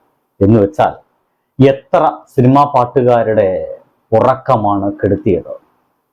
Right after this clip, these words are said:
ഇങ്ങനൊരു പാട്ടിന്, തങ്ങളൊരു പാട്ടിന് ഇതുപോലെ വേടനെ കാണാൻ വരുന്നത് പോലെ ആളുകൾ തിങ്ങി മറഞ്ഞ് എന്നെങ്കിലും വരുമോ എന്ന് ഇവരൊക്കെ സങ്കല്പിച്ചുകൊണ്ടിരിക്കുന്നുണ്ടായിരിക്കും.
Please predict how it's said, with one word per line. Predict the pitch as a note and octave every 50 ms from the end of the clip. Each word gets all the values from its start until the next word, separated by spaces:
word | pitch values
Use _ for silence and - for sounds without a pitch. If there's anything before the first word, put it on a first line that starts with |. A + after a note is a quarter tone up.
| _ _ _ _ _ _ _ _ _ _ _ _ _ _ _ _ _ _ _ _ _ _ _ -
ഇങ്ങനൊരു | G3+ F#3 G#3+ A#3+ C4 C4+ B3 A3+ F#3+ F3+ - - - D#3
പാട്ടിന്, | D3+ D#3 D#3 - - - F3 A2+ F#2+ G2+ G2 - - _ _ _ _ _ _ _ _ _ _ -
തങ്ങളൊരു | E3 F3 F3+ G#3 A#3 A#3+ A#3+ A3+ G#3+ - -
പാട്ടിന് | D#3 C#3+ D3 D3 - - C#3 A2+ G2 F2+ - _ - C#3+
ഇതുപോലെ | C#3 C#3 E3 D3+ D#3+ E3+ F3+ F3+ F3+
വേടനെ | D#3 C#3+ C3+ C3+ D3 D3+ D#3+ E3 D#3+ D3+ -
കാണാൻ | D3 C#3+ C#3+ D3+ D3+ D#3 D3
വരുന്നത് | B2+ B2+ B2+ B2+ C#3+ C#3+ C3+
പോലെ | A#2+ B2+ C3 C3 C3
ആളുകൾ | B2+ A#2 A#2+ B2+ B2+ A#2+ B2 B2 A#2+ A#2 - _ _ _ _ _ _ _ _ _ -
തിങ്ങി | D3 C#3 D3 D#3+ F3+ F3+ F3+
മറഞ്ഞ് | D#3+ D3 C#3 B2+ B2+ C3 C3 B2+ A#2+ A#2+ - - A#2 A2 A2+
എന്നെങ്കിലും | A2+ A#2+ C3 C3+ C#3 C#3+ C3+ D3 D3+ D3+ C#3
വരുമോ | C3 B2 B2 B2+ C#3 C3+ B2+
എന്ന് | A#2+ A#2 A2+ A2+ G2+ E2+ - _ _ _ _ _ -
ഇവരൊക്കെ | A2 A2+ B2 C3 B2 B2+ -
സങ്കല്പിച്ചുകൊണ്ടിരിക്കുന്നുണ്ടായിരിക്കും. | C3 - - G#2+ G2 A2 A#2 A#2+ A#2+ C3+ C3 B2 B2+ C#3 C3 - C3+ C3+ B2+ B2 A2+ G2+ G2+ - A2+ G#2 F#2+ D#2+ D#2+ C2+ - - - - - - -